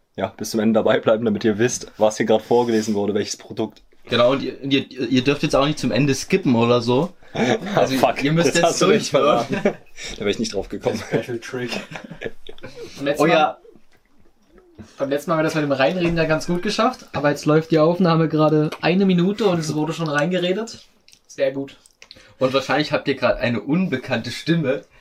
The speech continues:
Speaker 2: gehört.
Speaker 1: Ja.
Speaker 2: Das ist nämlich unser Special Guest heute.
Speaker 3: Moin.
Speaker 4: Der
Speaker 2: Moin.
Speaker 4: Hannes.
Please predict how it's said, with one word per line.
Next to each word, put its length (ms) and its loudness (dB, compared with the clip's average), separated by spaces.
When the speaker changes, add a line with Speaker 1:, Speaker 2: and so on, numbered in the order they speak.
Speaker 2:
gehört. 720 0
Speaker 1:
Ja. 200 -2
Speaker 2:
Das 100 -6
ist 80 -8
nämlich 240 -4
unser 320 -8
Special 500 -8
Guest 280 -4
heute. 360 -4
Speaker 3:
Moin. 640 -12
Speaker 4:
Der 160 -6
Speaker 2:
Moin. 140 -4
Speaker 4:
Hannes. 300 -10